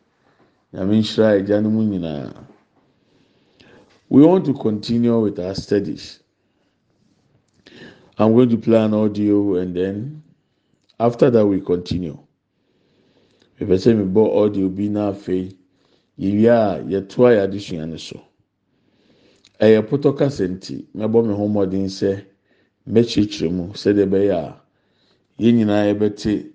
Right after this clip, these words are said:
asɛm no ase yie, na afei yɛwie a, yɛatoa yɛn adesua so. Nti yɛntie audio yi.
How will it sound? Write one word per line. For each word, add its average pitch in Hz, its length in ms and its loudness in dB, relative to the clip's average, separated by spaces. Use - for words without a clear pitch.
asɛm 123 520 -4
no 117 100 0
ase 117 180 -4
yie, 101 480 -2
na 101 160 -4
afei 95 200 -4
yɛwie 98 260 2
a, 101 100 2
yɛatoa 95 400 0
yɛn 82 120 -2
adesua 67 420 -14
so. - 240 -20
Nti 127 160 8
yɛntie 143 380 2
audio 101 280 0
yi. 87 300 -6